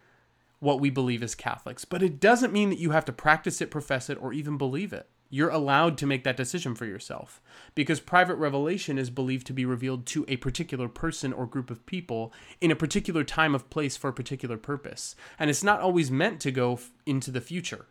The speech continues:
You know, it doesn't apply to every person in every time and place like our existing revelation of Jesus Christ does. And so I find that with, uh, people like that, or people who are very set in their ways, who kind of do their daily rosary, they always go to mass, and they're convinced that, like, this is what's gonna save the world.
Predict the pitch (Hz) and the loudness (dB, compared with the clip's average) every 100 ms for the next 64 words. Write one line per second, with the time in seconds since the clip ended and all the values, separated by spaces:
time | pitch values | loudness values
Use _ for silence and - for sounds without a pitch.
0 | _ 131 127 123 131 143 151 - - 156 | _ -2 0 0 0 -2 -4 -2 0 2
1 | 170 107 113 - 135 127 127 123 131 123 | 4 2 -2 -6 -6 -4 -4 -4 -6 -4
2 | 123 117 113 113 - 110 110 110 175 123 | -4 -4 -4 -6 -4 -4 -6 -2 0 0
3 | - - - - - 135 120 - 135 123 | -4 -12 -16 -16 0 2 2 0 2 4
4 | 123 - - 131 123 214 - 135 123 113 | 2 0 -6 -2 2 2 2 2 2 0
5 | 117 110 110 120 110 117 110 107 - 208 | -2 -4 -4 -6 -6 -8 -8 -10 -8 -6
6 | 180 - - - - - _ _ _ _ | -6 -8 -12 -12 -18 -20 _ _ _ _
7 | _ _ _ - - 151 143 175 143 131 | _ _ _ -20 0 0 4 6 6 4
8 | - - - 151 - 202 240 180 139 135 | -2 -12 0 0 2 2 4 4 4 4
9 | 135 127 123 - 131 123 135 147 139 120 | 0 0 -4 -6 -2 -2 -2 -4 0 0
10 | 117 165 190 160 139 156 156 143 147 123 | 0 2 2 0 -2 -2 -2 0 0 2
11 | 127 120 - 151 139 123 110 120 143 160 | 2 0 0 0 0 0 2 2 2 0
12 | - 120 110 117 107 120 117 110 113 104 | -2 -6 -4 -6 -4 -2 -4 -4 -4 -4
13 | 101 147 170 160 160 123 113 113 123 107 | -2 0 0 0 0 0 -2 -4 -6 -6
14 | 113 139 156 - 110 107 - 117 110 147 | -2 -2 -2 -4 -6 -8 -6 -6 -2 -2
15 | 151 - - 107 - 131 135 123 123 - | -2 -6 -6 -6 -4 -4 -2 -4 -6 -4
16 | 117 - 120 110 110 156 185 208 | -4 -4 -6 -4 -2 2 2 2